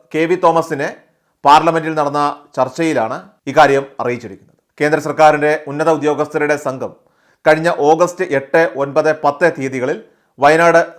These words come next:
സന്ദർശിക്കുകയും അതോടൊപ്പം തന്നെ കേരള ചീഫ് സെക്രട്ടറി ഉൾപ്പെടെയുള്ളവരുമായിട്ട് ആശയവിനിമയം നടത്തിയതിനു ശേഷം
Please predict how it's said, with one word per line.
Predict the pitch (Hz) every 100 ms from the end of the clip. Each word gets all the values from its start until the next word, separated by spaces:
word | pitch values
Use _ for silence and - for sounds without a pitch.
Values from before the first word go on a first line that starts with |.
| -
സന്ദർശിക്കുകയും | 131 156 151 139 131 127 180 -
അതോടൊപ്പം | 131 165 156 135
തന്നെ | 120 - _ _ _
കേരള | 156 165 165 165
ചീഫ് | 175 175
സെക്രട്ടറി | 156 151 156 160 -
ഉൾപ്പെടെയുള്ളവരുമായിട്ട് | 143 160 156 143 147 147 143 135 - - _ 139
ആശയവിനിമയം | 165 190 185 165 165 165 160 - _ -
നടത്തിയതിനു | 147 156 160 160
ശേഷം | 147 143 127